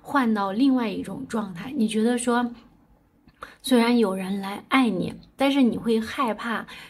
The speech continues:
再次的被伤害，所以你有一种觉得自己当下也挺好的。星，呃，宝剑九，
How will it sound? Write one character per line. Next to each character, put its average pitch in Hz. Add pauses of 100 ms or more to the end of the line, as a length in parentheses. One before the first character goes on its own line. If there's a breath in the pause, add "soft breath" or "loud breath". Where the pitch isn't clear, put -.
(120 loud breath)
再 269
次 220
的 196
被 214
伤 220
害， 226 (140)
所 262
以 294
你 269
有 -
一 226
种 180 (440 loud breath)
觉 196
得 208
自 254
己 190
当 247
下 262
也 190
挺 190
好 202
的。 185 (600 loud breath)
星， 269
呃， 202 (120)
宝 190
剑 262
九， 175